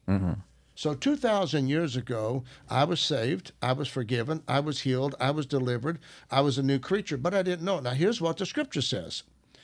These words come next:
Speaker 2: that before the foundation of the world,
Speaker 1: Mm-hmm.
Speaker 2: Christ was already crucified.
Speaker 1: Right.
Speaker 2: I was crucified with him before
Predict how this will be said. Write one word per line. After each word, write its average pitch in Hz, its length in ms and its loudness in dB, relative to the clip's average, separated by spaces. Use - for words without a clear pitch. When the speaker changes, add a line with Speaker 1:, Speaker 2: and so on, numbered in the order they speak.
Speaker 2:
that 156 240 0
before 262 480 4
the 233 100 4
foundation 180 960 2
of 135 180 -2
the 135 100 0
world, 113 500 0
Speaker 1:
Mm-hmm. 92 240 4
Speaker 2:
Christ 139 340 2
was 120 140 -2
already 123 440 2
crucified. 107 840 -8
Speaker 1:
Right. 82 200 -2
Speaker 2:
I 143 140 4
was 143 180 -2
crucified 127 640 -4
with 120 200 -4
him 107 140 -8
before 127 540 0